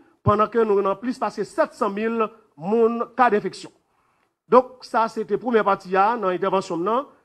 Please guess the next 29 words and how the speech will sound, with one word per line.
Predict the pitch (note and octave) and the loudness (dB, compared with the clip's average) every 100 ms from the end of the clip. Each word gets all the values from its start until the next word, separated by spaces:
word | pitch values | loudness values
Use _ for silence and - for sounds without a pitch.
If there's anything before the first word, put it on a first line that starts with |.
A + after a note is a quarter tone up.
| _ | _
côté | G#3+ G#3 | -2 0
nous | G#3+ | 0
avons | G3 F#3+ | 0 -2
fait, | - G#3 G3+ G3+ F#3+ - _ _ _ _ _ | -4 -6 -2 -2 -4 -10 _ _ _ _ _
nous | F#3 | -4
avons | F#3 D3 | -4 0
retracé, | A#3 B3+ G3+ - G#3 G#3 A#3 - - _ | 0 2 0 -2 0 2 2 -4 -20 _
eh | F3 | -8
bien, | E3+ G3 - | -4 -6 -2
histoire, | C#4 C4+ - F3 F#3 G3 A3 - _ | 0 0 -2 0 4 4 0 -8 _
gros, | C#3 C3+ F3 G#3+ A3+ B3+ C4+ - _ _ | _ -6 2 6 6 6 0 -16 _ _
pandémie | B3+ A#3+ F#3+ F#3+ A3+ B3 _ _ | 4 6 4 2 -4 -8 _ _
qui | - A3 | -10 -10
bouleversait | D#3+ A3+ G#3 G3+ - G#3+ | -4 -2 0 0 0 0
le | E3+ | 4
monde. | A3+ F#3+ - - _ _ _ _ _ | 4 4 -2 -20 _ _ _ _ _
Deuxième | _ C4 C4 D4 C#4 | _ 0 2 2 0
aspect | B3+ - - G#3+ G3 | 0 -4 -2 -2 -2
intervention, | G#3+ G3+ F#3+ G3 F3+ | -2 0 0 -2 -2
non, | E3 G#3+ C4 D#4 D#4 _ _ - | 0 4 4 2 -4 _ _ -6
nous | F3+ | -2
connaissons | G#3 G#3 A3+ B3+ D4 - _ _ _ _ _ _ | 0 2 4 4 4 -2 _ _ _ _ _ _
non | D3+ B3 | 0 2
seulement | D4+ C4 A#3 A3 G3 D3+ _ _ | 4 2 2 0 0 -4 _ _
le | C#3 | _
gouvernement | F3+ G#3+ G#3 A#3+ | -4 -4 0 0
là | A#3 G3+ | 0 0
dans | F3 | -2
l'an, | E3 G3 B3+ C#4+ | 0 2 2 2